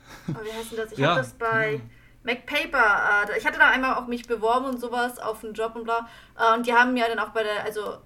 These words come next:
Speaker 1: wo ich eingearbeitet wurde, ich hab den Job dann nicht gemacht, aber wo ich dann eingearbeitet wurde,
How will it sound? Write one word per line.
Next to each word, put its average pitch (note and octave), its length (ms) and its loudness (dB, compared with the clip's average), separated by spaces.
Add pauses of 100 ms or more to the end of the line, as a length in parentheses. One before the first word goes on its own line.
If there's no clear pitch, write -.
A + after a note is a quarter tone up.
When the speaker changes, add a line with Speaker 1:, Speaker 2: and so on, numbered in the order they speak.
(140)
Speaker 1:
wo G#3 60 -8
ich A3 120 -4
eingearbeitet A3 680 0
wurde, G#3+ 180 2
ich G3+ 80 -6
hab A3+ 80 -6
den A3+ 160 -4
Job G#3+ 140 -6
dann G#3+ 100 -6
nicht G3 100 -14
gemacht, A#3+ 300 0
aber G3 160 -10
wo G#3+ 40 -4
ich A3+ 60 -8
dann A3+ 120 -8
eingearbeitet A3 560 0
wurde, G#3+ 260 -4